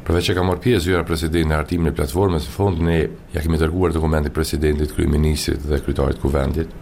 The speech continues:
duke kërkuar nga ata që të japin sugjerimet e tyre së vërtetit pasi ta kenë lexuar. Dhe pasi që kanë marrë kohën e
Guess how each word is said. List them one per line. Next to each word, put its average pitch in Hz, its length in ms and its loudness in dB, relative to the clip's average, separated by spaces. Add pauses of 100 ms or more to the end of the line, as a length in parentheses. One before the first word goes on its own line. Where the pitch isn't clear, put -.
duke 87 400 0
kërkuar 90 380 0
nga 87 160 0
ata 90 180 -2
që 78 300 -2 (180)
të 90 80 2
japin 78 240 -2
sugjerimet 78 480 0
e - 20 -2
tyre 73 300 0
së 73 100 0
vërtetit 71 380 0
pasi - 240 -4
ta 73 140 -4
kenë 69 180 2
lexuar. 67 400 0 (240)
Dhe 78 240 2 (320)
pasi 92 240 -4
që 85 100 -4
kanë 90 140 0
marrë 87 160 -2
kohën 90 180 2
e 82 60 2